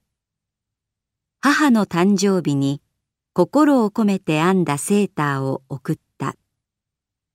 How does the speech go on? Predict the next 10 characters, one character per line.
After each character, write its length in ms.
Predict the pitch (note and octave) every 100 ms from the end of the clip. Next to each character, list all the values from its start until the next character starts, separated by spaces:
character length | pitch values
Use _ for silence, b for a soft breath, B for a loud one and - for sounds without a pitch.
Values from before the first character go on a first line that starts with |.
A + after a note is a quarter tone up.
| _ _ _ _ _ _ _ _ _ _ _ _ _ _ _ _ _ _ _ _ _ _ _ _ _ _ _ _ _ _ _ _ _ _ _ _ _ _ _ _
五 140 | F#3 F3+
十 300 | A#3 C4 B3
九。 540 | - A#3 F3+ C3 - _ _ _ _ _ _ _ _ _ -
に 240 | C4 C4
決 200 | - F3+
ま 100 | F3+
っ 60 | G3+
て 240 | _ G3+
い 200 | F3+ D#3+
る。 220 | D3 -